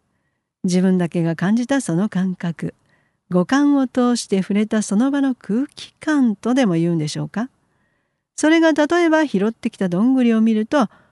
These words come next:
ふわーっと蘇ってくる。目には見えない何かです。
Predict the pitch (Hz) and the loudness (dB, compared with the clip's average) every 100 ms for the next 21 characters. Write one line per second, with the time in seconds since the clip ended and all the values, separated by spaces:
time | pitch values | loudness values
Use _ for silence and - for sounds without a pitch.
0 | _ _ 165 151 143 143 165 233 - _ | _ _ -2 0 -2 -4 -6 -8 -14 _
1 | _ 233 208 160 151 160 226 233 214 - | _ -4 -2 -2 0 0 0 0 -2 -6
2 | - 240 - - - _ _ _ _ _ | -8 -8 -6 -10 -12 _ _ _ _ _
3 | _ _ _ - 180 185 165 156 147 139 | _ _ _ 0 2 4 2 0 0 0
4 | 143 165 240 214 214 _ _ _ _ 151 | 0 0 0 -2 -6 _ _ _ _ -4
5 | 147 165 196 175 - 196 _ _ _ 233 | -2 0 -2 -4 -8 -10 _ _ _ -8
6 | 151 - | -6 -8